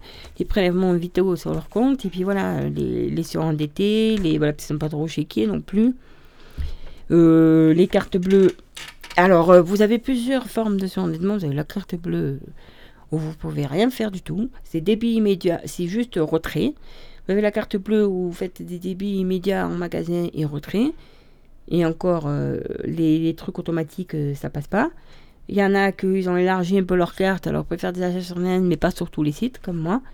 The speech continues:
Donc voilà. Euh, notamment sur leur compte bancaire, n'a permis de réaliser que des retraits. Euh, depuis la crise, de nombreux commerçants ne prennent déjà que la carte, refusant les espèces, prenant définitivement le cash.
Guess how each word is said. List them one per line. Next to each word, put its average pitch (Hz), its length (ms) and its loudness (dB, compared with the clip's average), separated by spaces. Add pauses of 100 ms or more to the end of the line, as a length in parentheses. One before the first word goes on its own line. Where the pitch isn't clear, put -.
(500)
Donc 165 100 0
voilà. 151 300 0 (600)
Euh, 165 500 4
notamment 202 340 2
sur 247 120 0
leur 190 140 4
compte 226 180 2
bancaire, 220 260 2
n'a 294 100 0
permis 208 1080 2
de 190 80 0
réaliser 202 360 0
que 269 100 -4
des 240 120 0
retraits. - 360 -6 (3000)
Euh, 151 360 10
depuis 294 420 2
la 247 100 4
crise, 131 480 -4
de 185 100 0
nombreux 254 240 4
commerçants 269 420 -4
ne 269 60 0
prennent 214 200 -2
déjà 214 200 -2
que - 220 -6
la 226 160 2
carte, 214 320 -6
refusant 220 340 -2
les 208 120 0
espèces, 254 340 -6
prenant 220 240 -2
définitivement 196 420 0
le 226 60 2
cash. - 300 -6